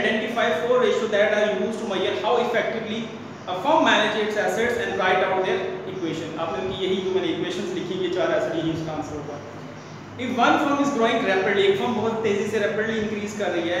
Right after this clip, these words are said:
and another is not, और दूसरी नहीं कर रही, how might this distort a comparison of their inventory turnover ratio? अब हमने उसकी इन्वेंटरी टर्नओवर रेशियो को कंपैरिजन करना है, जो ग्रो कर रही है, जो ग्रो नहीं कर रही, क्या रीजंस हैं वो हमने बताने हैं।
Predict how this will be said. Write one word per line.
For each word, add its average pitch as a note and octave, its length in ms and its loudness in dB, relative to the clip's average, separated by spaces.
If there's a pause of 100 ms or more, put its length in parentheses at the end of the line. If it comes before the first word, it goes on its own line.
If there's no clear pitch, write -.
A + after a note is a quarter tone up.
(100)
and F#3 200 -4
another A3 300 2
is G3 140 -2
not, F3 180 2
और G3 80 0
दूसरी G3 360 0
नहीं A#3+ 260 0
कर G#3 100 0
रही, E3 300 0
how B3 140 2 (140)
might A3+ 260 2
this A#3 180 -4
distort A3 440 0
a - 100 2
comparison G3+ 460 2
of G#3+ 120 -2
their G3 200 2
inventory F3+ 400 -2
turnover E3+ 320 -2
ratio? G3 240 -4
अब G#3 120 -4
हमने A#3 220 0
उसकी B3+ 260 -4
इन्वेंटरी A3 380 -2
टर्नओवर A#3+ 400 0
रेशियो - 320 0
को A#3+ 120 0
कंपैरिजन C4 560 -2
करना G#3 240 0
है, G3+ 120 -2
जो A3+ 80 0
ग्रो F#3+ 200 2
कर A#3+ 160 4
रही A#3+ 160 2
है, B3 140 2
जो G#3 160 2
ग्रो G#3+ 120 2
नहीं G3+ 180 0
कर G3+ 80 -2
रही, E3+ 120 0
क्या G#3+ 140 4
रीजंस E3+ 440 0
हैं D#3 140 -4
वो E3+ 60 -4
हमने D#3 280 -2
बताने D3 240 -4
हैं। C#3+ 120 -6